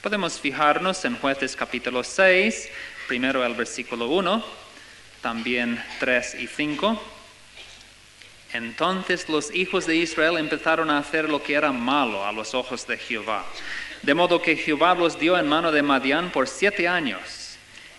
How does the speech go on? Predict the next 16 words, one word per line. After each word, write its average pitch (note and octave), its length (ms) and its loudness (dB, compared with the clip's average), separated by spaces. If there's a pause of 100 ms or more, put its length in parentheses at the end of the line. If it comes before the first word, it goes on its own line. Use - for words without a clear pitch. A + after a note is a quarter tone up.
Pasamos C#3 500 -2
a A#2 140 -2
tres, G3+ 340 4
y D#3+ 80 2
sucedía E3+ 640 0
que D3+ 460 0
si D3+ 420 0 (120)
Israel D#3+ 440 2
sembraba, E3+ 720 2 (440)
Madián C#3 680 4
y C#3+ 140 2
Amalek C3+ 500 4
y D3 80 2
los C#3 240 0
orientales D3 640 2
subían, E3+ 580 0